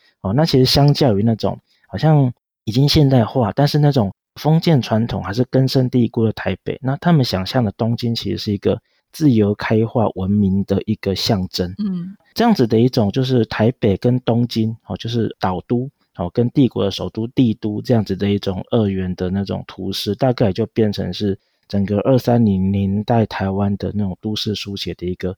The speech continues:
Speaker 1: 基本的架构啦。
Speaker 2: 所以我们大致上可以说，当然就是旧文学这些，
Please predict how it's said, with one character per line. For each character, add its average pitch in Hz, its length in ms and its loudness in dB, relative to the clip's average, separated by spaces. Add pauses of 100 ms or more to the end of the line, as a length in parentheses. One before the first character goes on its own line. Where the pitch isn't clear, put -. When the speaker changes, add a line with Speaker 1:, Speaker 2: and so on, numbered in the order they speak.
(120)
Speaker 1:
基 104 260 -2
本 85 140 -8
的 82 100 -12
架 85 320 -6
构 82 220 -8
啦。 85 120 -12 (300)
Speaker 2:
所 294 140 -2
以 294 40 4
我 254 40 6
们 196 120 4
大 240 140 2
致 233 80 4
上 220 220 2
可 190 120 0
以 151 80 2
说， 160 140 0
当 180 180 0
然 165 120 0
就 175 100 0
是 190 140 4
旧 208 220 2
文 156 240 2
学 156 220 0
这 180 120 0
些， 175 400 -2